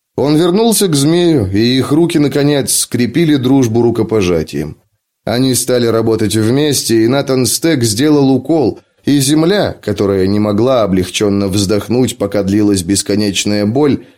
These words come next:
теперь вздохнула, успокоилась, и утихло расплавленное ядро, и улеглись ветры,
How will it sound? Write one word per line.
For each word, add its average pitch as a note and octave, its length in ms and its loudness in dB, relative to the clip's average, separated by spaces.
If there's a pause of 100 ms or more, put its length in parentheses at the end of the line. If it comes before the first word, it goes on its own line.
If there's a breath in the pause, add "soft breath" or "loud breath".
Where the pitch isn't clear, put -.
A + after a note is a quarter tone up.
теперь E3 320 0
вздохнула, C3+ 880 0 (260 soft breath)
успокоилась, G2 1000 0 (380)
и A2 100 2
утихло A#2 640 2
расплавленное G2+ 880 0
ядро, G2+ 680 0 (220 loud breath)
и A2+ 80 0
улеглись B2+ 560 2
ветры, C3+ 640 0